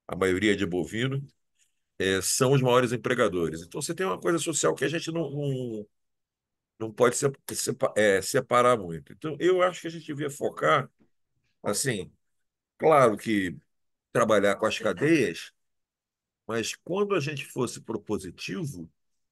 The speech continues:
fosse propositivo em relação em que que o legislativo pode nos ajudar para desenvolver essas cadeias que a gente já definiu lá. A única que não tá lá, mas o Fabrini me disse que falou,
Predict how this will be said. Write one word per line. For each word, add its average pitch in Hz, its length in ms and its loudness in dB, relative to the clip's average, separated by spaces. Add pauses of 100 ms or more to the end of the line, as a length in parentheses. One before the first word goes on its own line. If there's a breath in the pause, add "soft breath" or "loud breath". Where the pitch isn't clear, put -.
fosse 139 240 -2
propositivo 139 640 -6
em 160 40 -6
relação 151 520 -4 (120)
em 143 200 -10 (120)
que 208 200 -4
que - 140 -18
o 202 40 -2
legislativo 156 1040 0 (920)
pode 139 500 2
nos 139 220 -6
ajudar 127 680 0 (680)
para 113 360 2
desenvolver 135 640 -4 (100)
essas 156 280 -2
cadeias 143 500 -4
que - 80 -10
a 139 40 -10
gente 139 200 -12
já 165 100 -2
definiu 170 420 -4
lá. 107 320 0 (880)
A 98 100 0
única 190 340 -2
que 185 140 -4
não 165 200 -4
tá 135 160 -2
lá, 95 260 2
mas 90 160 -4
o 101 60 -14
Fabrini 98 460 -2
me 92 80 -4
disse 90 240 -6
que - 80 -20
falou, 127 520 0